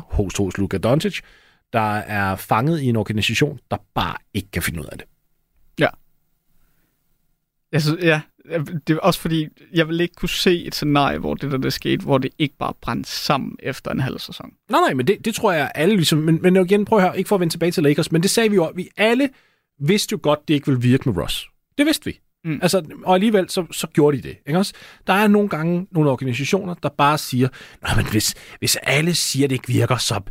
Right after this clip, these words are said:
Speaker 1: så er det næsten endnu mere motivation for os at gøre det." Hvilket bare, nej, nej, altså.
Speaker 2: Men der, der synes jeg alligevel, Lakers, det var altid den der med, og den har vi også talt om tidligere, "Men vi er jo Lakers. Tingene
Speaker 1: Ja.
Speaker 2: fungerer altid for os." Hvor i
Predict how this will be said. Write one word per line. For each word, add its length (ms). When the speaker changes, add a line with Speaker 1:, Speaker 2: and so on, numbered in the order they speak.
Speaker 1:
så 160
er 40
det 140
næsten 320
endnu 240
mere 180
motivation 600
for 80
os 200
at 120
gøre 240
det." 220
Hvilket 360
bare, 240
nej, 320
nej, 360
altså. 300
Speaker 2:
Men 180
der, 80
der 80
synes 260
jeg 40
alligevel, 240
Lakers, 420
det 120
var 80
altid 280
den 180
der 80
med, 260
og 100
den 120
har 100
vi 120
også 180
talt 220
om 120
tidligere, 400
"Men 220
vi 60
er 40
jo 100
Lakers. 640
Tingene 220
Speaker 1:
Ja. 40
Speaker 2:
fungerer 380
altid 280
for 120
os." 260
Hvor 180
i 120